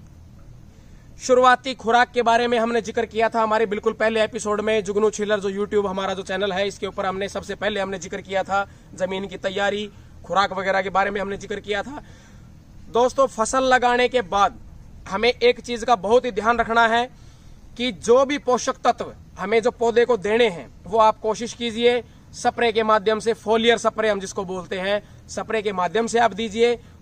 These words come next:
उसके अंदर आपके एनपीके के अलग-अलग combination बनते हैं। उदाहरण के तौर पे मैं बता देता हूं आपको कि खीरा की फसल अगर हमने लगाई हुई है या हमने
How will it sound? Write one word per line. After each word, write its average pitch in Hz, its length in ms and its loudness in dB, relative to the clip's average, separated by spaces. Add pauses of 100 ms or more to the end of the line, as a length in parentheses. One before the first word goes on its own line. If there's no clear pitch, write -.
उसके 226 280 -2
अंदर 226 220 2
आपके 214 480 2
एनपीके 214 560 -2
के 214 120 -4
अलग-अलग 220 460 2
combination 202 520 -4
बनते 190 280 -6
हैं। 202 280 -6 (320)
उदाहरण 185 340 0
के 220 100 2
तौर 214 220 0
पे 226 100 -2
मैं 208 160 -4
बता 185 200 0
देता 208 200 -6
हूं 208 120 -2
आपको 214 360 2 (440)
कि 226 80 -4
खीरा 220 340 4
की 226 100 -2
फसल 208 280 -2
अगर 208 160 4
हमने 208 160 0
लगाई 180 300 -2
हुई 160 180 -10
है 139 140 -12 (200)
या 214 120 2
हमने 220 420 2